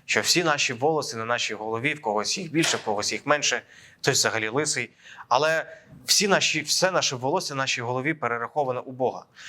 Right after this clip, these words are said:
Це, здавалося б, така дрібничка. Але я впевнений, що Бог турбується і про інші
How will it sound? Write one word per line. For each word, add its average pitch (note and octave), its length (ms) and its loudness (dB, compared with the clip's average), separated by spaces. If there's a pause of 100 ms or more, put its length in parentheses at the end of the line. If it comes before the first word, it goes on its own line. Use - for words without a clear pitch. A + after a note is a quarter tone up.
(120)
Це, B2 140 2
здавалося D#3 420 4
б, D3 60 -12
така G#3 260 0
дрібничка. D#3+ 580 0 (1500)
Але C#3 580 2 (3000)
я C#3 140 4
впевнений, D3+ 500 2
що - 180 0
Бог D3 260 -2
турбується C#3+ 520 0
і B2+ 140 -2
про C#3 160 0
інші C3 440 0